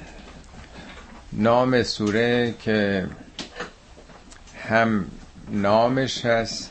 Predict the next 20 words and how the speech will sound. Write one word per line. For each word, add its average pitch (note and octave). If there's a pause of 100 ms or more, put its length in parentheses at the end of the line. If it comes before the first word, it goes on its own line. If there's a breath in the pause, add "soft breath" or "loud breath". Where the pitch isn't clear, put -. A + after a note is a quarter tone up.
و F#2+
هم G#2+
در G2
آغازش G#2+ (1200)
مغفرت F#2+
الهی F#2+
رو F#2
توضیح F2+
می‌ده A#2+ (300)
و F2+
هم A2
در G2+
متنش F#2+
از F2
آیات G2+ (840 loud breath)
بیست -
و F#2+
دو G2
قاعدتاً F2+ (100)
تا F2